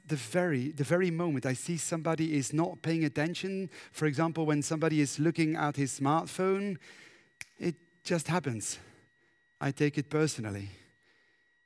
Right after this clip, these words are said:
Uh, re-, relax, uh, you are safe tonight, don't worry.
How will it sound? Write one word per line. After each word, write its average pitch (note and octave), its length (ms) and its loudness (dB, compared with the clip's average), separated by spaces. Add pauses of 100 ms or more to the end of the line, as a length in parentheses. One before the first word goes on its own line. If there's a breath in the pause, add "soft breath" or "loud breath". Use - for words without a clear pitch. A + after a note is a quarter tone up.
(540)
Uh, D3+ 160 2
re-, E3+ 160 4
relax, D3+ 680 6
uh, B2+ 220 2
you C#3+ 260 2
are C3+ 120 4
safe B2 340 2
tonight, C#3 680 0
don't C3 180 2
worry. B2+ 400 4